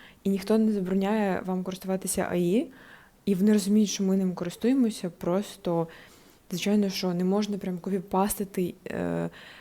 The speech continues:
аїшні відповіді, да? Це, типу, дуже очевидно. І не писати з ними есе, але в загальному, навпаки, їх треба використовувати. А я буду паралельно пити свою латешечку, бо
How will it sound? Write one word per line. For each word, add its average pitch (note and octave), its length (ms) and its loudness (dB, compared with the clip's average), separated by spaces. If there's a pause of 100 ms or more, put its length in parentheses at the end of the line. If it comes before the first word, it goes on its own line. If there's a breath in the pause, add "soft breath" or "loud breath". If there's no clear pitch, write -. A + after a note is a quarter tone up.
(180 loud breath)
аїшні F#3 560 0
відповіді, F3 680 -4
да? D#3+ 280 -4 (120)
Це, - 180 -8
типу, E3+ 300 -8
дуже F3 280 -6
очевидно. F3+ 640 -4 (220)
І G3 180 2
не F#3+ 120 2
писати F#3+ 340 -6
з F3 100 -6
ними F#3 260 0
есе, F#3 400 -6 (640 loud breath)
але F3+ 380 0
в F3+ 60 -4
загальному, F3 1120 -2 (520)
навпаки, F#3+ 460 -4
їх G#3 140 -2
треба F#3+ 180 -2
використовувати. E3+ 1040 -6
А G#3+ 40 -2
я G#3+ 60 0
буду G3+ 180 -2
паралельно G3+ 400 2
пити G3+ 220 -4
свою F#3 460 -2
латешечку, F#3 840 -4
бо F3 500 -2